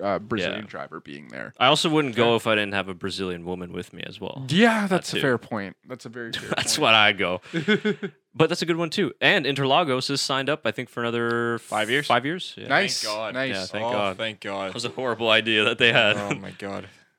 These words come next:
Speaker 2: Yeah, there's, there's an example, I guess, of pressure, um,
Speaker 3: Yeah.
Speaker 2: resulting in good, good reversals of decisions. So, yeah, I think, uh, all
Speaker 1: Why?
Speaker 2: of them
Speaker 1: What,
Speaker 2: eventually.
Speaker 1: what, what happened?
Speaker 3: Yeah.
Speaker 1: What did I miss?
Speaker 3: They wanted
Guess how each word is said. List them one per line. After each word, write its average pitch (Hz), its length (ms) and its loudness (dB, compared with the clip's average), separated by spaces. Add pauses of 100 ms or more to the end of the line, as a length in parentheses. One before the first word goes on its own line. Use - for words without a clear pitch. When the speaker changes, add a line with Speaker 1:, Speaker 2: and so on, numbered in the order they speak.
Speaker 2:
Yeah, 95 160 -4
there's, 214 260 2
there's 226 200 2
an 175 80 0
example, 127 420 2
I 110 80 4
guess, 113 180 0
of 104 140 -6
pressure, 110 500 0 (220)
um, 92 460 -4
Speaker 3:
Yeah. 135 260 4
Speaker 2:
resulting 123 420 2
in 123 120 0
good, 113 260 4 (240)
good 120 160 0
reversals 110 500 -2
of 98 80 -10
decisions. 120 520 -6
So, 98 280 -2 (680)
yeah, 123 240 6
I 123 120 6
think, 147 240 2
uh, 147 560 6 (320)
all 160 180 6
Speaker 1:
Why? 156 100 6
Speaker 2:
of 120 40 2
them 107 100 2
Speaker 1:
What, 98 140 4
Speaker 2:
eventually. 113 260 2
Speaker 1:
what, 190 160 4
what 160 200 4
happened? 196 420 2
Speaker 3:
Yeah. - 80 -20 (200)
Speaker 1:
What 147 120 4
did 160 100 2
I 170 80 6
miss? 175 300 2
Speaker 3:
They 120 160 4
wanted 135 300 6